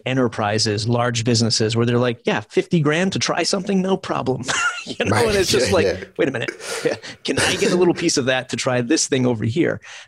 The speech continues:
Speaker 1: And, and especially in brand and advertising. And I know you have a lot of experience, both you, I believe, and your wife in advertising and ads and stuff like that. So, you know, like, yeah, if you're talking about advertising, it's not just,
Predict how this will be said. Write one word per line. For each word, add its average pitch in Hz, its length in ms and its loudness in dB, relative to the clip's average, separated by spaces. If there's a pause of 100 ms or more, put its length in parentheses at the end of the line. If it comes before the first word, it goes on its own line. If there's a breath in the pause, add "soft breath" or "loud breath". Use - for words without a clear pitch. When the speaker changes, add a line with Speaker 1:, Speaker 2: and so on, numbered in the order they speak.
Speaker 1:
And, 147 100 2
and 160 120 2
especially 175 880 2
in 131 260 2
brand 123 440 2
and 117 200 0
advertising. 117 880 -2 (340 loud breath)
And 131 140 0
I 127 60 2
know 143 100 4
you 143 200 4
have 117 260 -2 (280)
a 113 60 -2
lot 110 320 0
of 123 80 -2
experience, 117 640 -4 (100)
both 120 280 -2
you, 123 100 4
I 113 40 4
believe, 120 260 -2
and 123 160 0
your 117 100 2
wife 113 240 0
in 117 160 -2
advertising 110 720 -2
and 107 140 -4
ads 107 320 -2
and 117 100 -4
stuff - 220 -4
like 113 160 -4
that. 113 280 -2 (520 loud breath)
So, - 160 0
you 143 240 4
know, 139 340 4
like, 117 420 0 (560)
yeah, 117 360 0
if 131 120 -2
you're 160 120 2
talking 196 220 2
about 135 200 4
advertising, 127 640 0
it's 151 160 0
not 170 160 2
just, - 280 -2